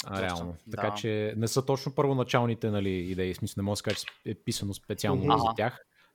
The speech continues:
Speaker 1: Но така де, той си е донесъл неговия флейвър. И между другото, поне ако трябва да се, а, вярва на I M D B тривията, която винаги е сто процента точна, Еди Мърфи твърди, че това е една от най-добрите му роли,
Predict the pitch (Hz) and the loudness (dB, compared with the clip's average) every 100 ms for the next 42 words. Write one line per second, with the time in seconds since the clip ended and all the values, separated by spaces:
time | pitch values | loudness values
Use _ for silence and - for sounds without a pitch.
0 | - 135 151 160 151 135 - 165 107 107 | -8 -2 2 2 2 0 2 2 4 2
1 | 101 104 104 104 104 110 107 117 113 110 | 2 2 2 2 0 -2 0 0 0 0
2 | 110 110 - 110 95 - 107 107 95 113 | 0 0 2 4 4 0 -2 0 0 -2
3 | 117 - 104 - _ _ 113 113 113 - | -2 0 -4 -4 _ _ 4 4 4 0
4 | 117 113 - 110 107 104 - _ _ _ | 2 2 2 2 2 2 -4 _ _ _
5 | _ - 98 95 92 90 90 87 _ _ | _ -10 -6 -4 -4 -4 -6 -10 _ _
6 | _ _ _ _ _ - 104 110 107 107 | _ _ _ _ _ -2 2 2 2 2
7 | 107 107 98 90 104 - 110 104 - - | 2 0 -2 -4 -6 -2 0 0 -2 -4
8 | 98 92 98 95 - 95 95 101 - - | -4 -4 -4 -4 -6 -10 -8 -10 -12 -6
9 | 107 - 110 131 - - - - _ 120 | -4 -2 -4 0 0 -2 -8 -20 _ 2
10 | 120 117 123 123 127 117 110 110 - 117 | 2 4 4 2 -4 -2 -2 -4 -2 2
11 | 113 110 110 110 110 107 98 104 - 104 | 4 2 0 0 0 -2 -2 -4 -4 -2
12 | 101 101 98 95 92 95 87 | -2 -2 -2 -2 -2 -2 -2